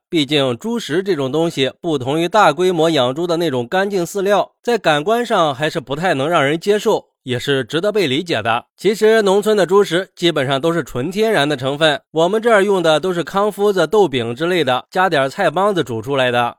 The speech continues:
虽然说没有达到人能吃的地步，但是也不脏，而且最后是要把碗用清水再过一遍的呀。不过现在在农村里，随着爷爷奶奶和爸爸妈妈那一代人的老去，养年猪的人已经越来越少了，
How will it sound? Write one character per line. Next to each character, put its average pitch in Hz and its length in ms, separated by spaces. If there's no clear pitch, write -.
虽 240 180
然 233 180
说 233 300
没 208 120
有 202 120
达 156 180
到 196 140
人 143 240
能 160 160
吃 165 160
的 165 100
地 160 180
步， 127 340
但 143 180
是 123 100
也 107 120
不 143 120
脏， 170 300
而 185 160
且 196 220
最 202 180
后 190 200
是 202 100
要 185 160
把 151 160
碗 147 220
用 175 160
清 214 200
水 147 200
再 170 120
过 233 240
一 123 120
遍 127 200
的 120 100
呀。 104 240
不 151 120
过 165 260
现 190 220
在 185 160
在 160 140
农 143 180
村 170 180
里， 131 240
随 190 220
着 233 100
爷 190 200
爷 226 100
奶 151 180
奶 170 180
和 160 140
爸 202 160
爸 165 140
妈 196 200
妈 208 120
那 185 160
一 165 40
代 185 160
人 151 160
的 190 60
老 123 240
去， 180 320
养 156 220
年 160 240
猪 247 140
的 226 140
人 156 260
已 127 80
经 127 140
越 156 120
来 139 120
越 151 160
少 110 240
了， 127 240